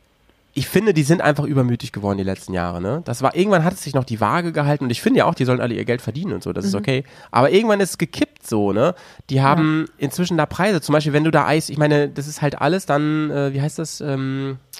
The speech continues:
Speaker 1: Monopol, ne?
Speaker 2: Ja.
Speaker 1: Du kriegst es ja nirgendwo anders her, äh,
Speaker 2: Ja.
Speaker 1: wenn, so nach dem Motto,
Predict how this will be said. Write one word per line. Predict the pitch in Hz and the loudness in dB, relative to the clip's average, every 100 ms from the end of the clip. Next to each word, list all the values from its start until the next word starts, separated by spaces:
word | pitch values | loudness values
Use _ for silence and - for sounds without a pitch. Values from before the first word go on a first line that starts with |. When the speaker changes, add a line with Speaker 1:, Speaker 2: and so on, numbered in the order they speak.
| - | 2
Speaker 1:
Monopol, | 151 156 - 156 101 | 4 4 2 2 2
ne? | 90 110 156 - - | 0 -4 -4 -6 2
Speaker 2:
Ja. | 180 | 4
Speaker 1:
Du | 170 | 4
kriegst | 180 | 0
es | 156 | 0
ja | 135 | 0
nirgendwo | 165 185 170 151 | 0 -2 -2 -4
anders | - 143 139 - | -2 0 -2 -2
her, | 135 175 233 - - | -2 -2 -6 -14 -6
äh, | 135 135 | 0 2
Speaker 2:
Ja. | - | 2
Speaker 1:
wenn, | 135 135 - | 0 -4 -2
so | 160 | 4
nach | 156 | 4
dem | 151 | 4
Motto, | 151 180 175 | 4 4 4